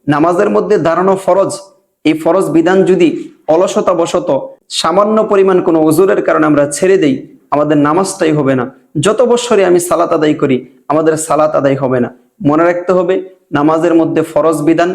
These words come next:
অবশ্যই, অবশ্যই সেগুলোকে পালন করতে হবে। দাঁড়ানো ফরজ,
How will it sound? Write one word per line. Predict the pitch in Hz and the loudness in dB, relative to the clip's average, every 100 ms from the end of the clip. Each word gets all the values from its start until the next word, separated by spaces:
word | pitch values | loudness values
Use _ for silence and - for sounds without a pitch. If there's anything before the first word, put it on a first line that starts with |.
| - - | -4 -2
অবশ্যই, | 143 175 - 180 156 | -2 -2 -4 -2 0
অবশ্যই | 143 156 170 | 0 -2 -4
সেগুলোকে | 160 147 143 147 143 | -4 -2 0 -2 -2
পালন | 143 156 165 | -2 0 0
করতে | 160 - 151 | -2 -4 -4
হবে। | 151 170 - _ _ - | -2 -4 -8 _ _ -2
দাঁড়ানো | 143 147 165 175 | 0 2 2 0
ফরজ, | 175 151 170 | 0 0 0